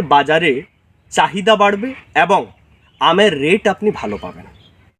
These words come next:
কোনো কোনো বাগানে যদি এরকমভাবে কোনো জায়গায় দেখতে পান আপনাদের মধু বা শুলির সমস্যা রয়েছে, তাহলে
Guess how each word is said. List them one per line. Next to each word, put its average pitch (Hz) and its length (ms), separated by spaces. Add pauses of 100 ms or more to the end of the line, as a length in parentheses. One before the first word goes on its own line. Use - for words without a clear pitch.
(260)
কোনো 185 380
কোনো 226 240
বাগানে 151 420
যদি 127 320 (720)
এরকমভাবে 180 640
কোনো 170 260
জায়গায় 170 420
দেখতে 160 260
পান 160 220
আপনাদের 127 420 (400)
মধু 180 460 (380)
বা 156 140 (440)
শুলির 214 400 (100)
সমস্যা 180 380
রয়েছে, 165 400 (680)
তাহলে 185 320